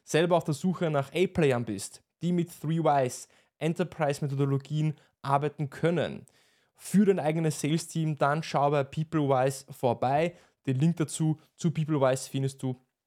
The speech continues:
auch unten in den Shownotes. Liebe Grüße gehen rauch-, raus an den Thomas. Und jetzt zurück zum Thema.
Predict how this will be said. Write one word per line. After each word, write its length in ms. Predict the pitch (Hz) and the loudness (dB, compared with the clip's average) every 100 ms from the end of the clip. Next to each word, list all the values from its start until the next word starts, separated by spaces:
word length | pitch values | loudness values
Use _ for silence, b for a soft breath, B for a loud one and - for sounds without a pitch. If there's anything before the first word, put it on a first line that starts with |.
| _ _ _ _ - | _ _ _ _ -2
auch 240 | 120 127 - | 2 2 0
unten 300 | 143 123 131 | -4 -2 -2
in 80 | |
den 100 | 120 | -2
Shownotes. 580 | 120 139 147 135 135 - b b | 2 4 6 4 2 -6 b b
Liebe 220 | 139 139 139 | 0 4 4
Grüße 320 | 131 127 131 | 2 0 0
gehen 160 | 120 | -2
rauch-, 400 | 117 113 110 - _ - | 0 -2 -2 -6 _ -4
raus 380 | 120 120 127 - - | 4 4 2 -8 -10
an 300 | 110 120 120 _ | -6 -4 -6 _
den 260 | 107 107 107 _ _ - | -6 -6 -8 _ _ -2
Thomas. 480 | 135 117 - - - B B B | 0 0 -4 -14 -14 B B B
Und 200 | 151 143 | 4 6
jetzt 180 | 220 - | 4 0
zurück 240 | 247 - | -6 -4
zum 180 | 226 202 | -2 -2
Thema. 440 | - 156 117 - | 0 -2 -2 -4